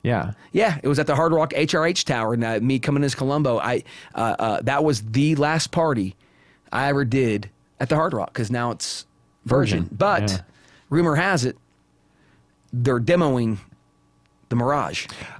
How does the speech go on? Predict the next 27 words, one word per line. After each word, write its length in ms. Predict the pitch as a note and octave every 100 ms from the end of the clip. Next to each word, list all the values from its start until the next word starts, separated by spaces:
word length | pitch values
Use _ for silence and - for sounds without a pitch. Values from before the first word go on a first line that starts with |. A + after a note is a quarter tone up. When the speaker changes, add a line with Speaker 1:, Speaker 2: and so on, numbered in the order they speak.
| -
Speaker 1:
I 100 | F3+
heard 160 | A3 A3+
they 100 | G3
were, 160 | E3 -
I 260 | - F3
heard 140 | G3+ G3
they 100 | F#3
were 80 |
just 160 | D3 A#2+ G2+ -
buying 480 | A#2+ D3 D3 A2+
the 80 | G2
Mirage. 560 | F2+ E2+ D#2 A#1+ G1+ A2+
Speaker 2:
And 100 | C3
they're 60 | C3+
gonna 180 | C3+
demo 400 | A#2 E3+ E3+ C3
it, 140 | A#2+ -
and 120 | A#2+
they're 100 | A#2+
putting 260 | A2+ C#3+ C3
a 80 | B2
guitar-shaped 640 | A#2 C3 C3+ B2+ C3 A2+
Hard 200 | A#2+ A#2+
Rock 200 | G#2+ G#2+
on 60 | G#2
the 60 |
Strip. 240 | F#2+ -